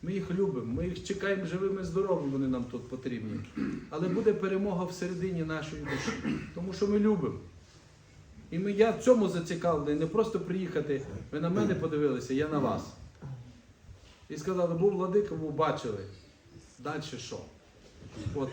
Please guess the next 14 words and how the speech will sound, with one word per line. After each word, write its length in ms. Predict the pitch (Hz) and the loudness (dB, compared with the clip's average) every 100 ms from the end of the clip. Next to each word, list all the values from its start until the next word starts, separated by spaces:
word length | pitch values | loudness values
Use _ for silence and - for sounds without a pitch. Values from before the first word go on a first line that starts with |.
| - - | -8 -4
був, 260 | 147 240 - | 2 2 2
поїхав, 480 | 185 165 139 107 160 | 0 0 -2 -2 0
дальше 340 | 185 - 247 | 2 0 -2
що? 180 | - - - - - - - 151 | -4 -6 -12 -16 -20 -20 -16 -4
Я 160 | 180 | -4
приїхав, 520 | - 160 214 202 175 | -2 -2 -2 -2 -4
поїхав, 380 | 175 151 120 104 | -2 -4 -4 -2
дальше 340 | 165 165 - 113 | 0 0 -2 -8
що? 200 | - - - - - - - - - - - - - - - - | -10 -14 -16 -16 -14 -14 -14 -14 -16 -16 -16 -16 -14 -14 -14 -10
А 100 | 147 | 0
дальше 320 | 226 247 233 | 2 4 2
повинна 360 | - 202 208 202 | 2 2 2 2
бути 320 | 214 214 208 | 2 2 0
зміна, 640 | 156 170 214 214 143 | 0 4 6 6 4